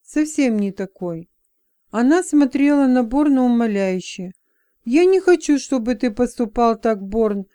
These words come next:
Если ты уйдёшь с великанами, то никогда не вернёшься. Я верю в то, что все говорят об опасностях, подстерегающих вдали от дома, что шепчут о том месте, где сходятся два ада».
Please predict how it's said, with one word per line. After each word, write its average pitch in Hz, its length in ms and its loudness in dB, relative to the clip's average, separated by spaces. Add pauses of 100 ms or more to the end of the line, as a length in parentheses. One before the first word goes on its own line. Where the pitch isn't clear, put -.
(260)
Если 311 380 2
ты 302 120 0
уйдёшь 302 400 4
с - 120 -14
великанами, 277 800 0
то 262 180 0
никогда 285 560 2
не 220 180 0
вернёшься. 208 800 -4 (400)
Я 262 240 2
верю 302 340 4
в - 60 -14
то, 359 200 0
что 277 220 -4
все 285 260 -2
говорят 262 540 -2
об 240 140 -2
опасностях, 254 720 -2
подстерегающих 254 1000 -2
вдали 240 340 -2
от 233 160 -2
дома, 196 440 -4 (280)
что - 240 -4
шепчут 277 500 -2
о 240 100 2
том 233 220 -2
месте, 226 580 -2 (320)
где 214 200 -2
сходятся 269 600 -2
два 208 460 -2
ада». 170 320 -8